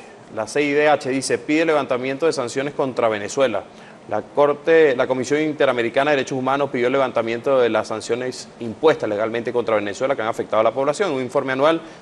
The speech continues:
difundido jueves, el ente explicó que tomó nota de los hallazgos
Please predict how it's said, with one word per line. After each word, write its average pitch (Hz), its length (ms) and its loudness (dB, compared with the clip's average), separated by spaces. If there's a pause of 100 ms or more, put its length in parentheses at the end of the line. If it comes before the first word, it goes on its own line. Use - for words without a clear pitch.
(100)
difundido 110 480 -2
jueves, 180 480 4
el 110 180 -6
ente 110 220 -4
explicó 113 340 0
que 127 100 -2
tomó 113 280 -2
nota 131 240 2
de 127 40 6
los 113 100 2
hallazgos 127 500 2